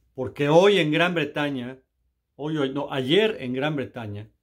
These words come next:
o sea, en las últimas horas, pues, se registraron ochocientos noventa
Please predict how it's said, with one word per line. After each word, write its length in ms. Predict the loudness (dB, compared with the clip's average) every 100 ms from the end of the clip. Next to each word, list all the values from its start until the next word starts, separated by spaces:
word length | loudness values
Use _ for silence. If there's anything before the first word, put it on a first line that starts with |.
| _
o 80 | -14
sea, 160 | -8
en 80 | -6
las 120 | -6
últimas 400 | -8 -8 -10 -8
horas, 260 | -6 -6 -8
pues, 480 | -14 -14 -14 _ _ _ _ _ _ _ _ _ _ _ _ _ _ _ _ _ _ _ _
se 160 | -6
registraron 760 | -4 -2 -4 2 4 4 0 -4
ochocientos 840 | -8 -10 -10 -8 -6 -4 -4 -8 -8
noventa 760 | -8 -4 -4 -4 -6 -8 -8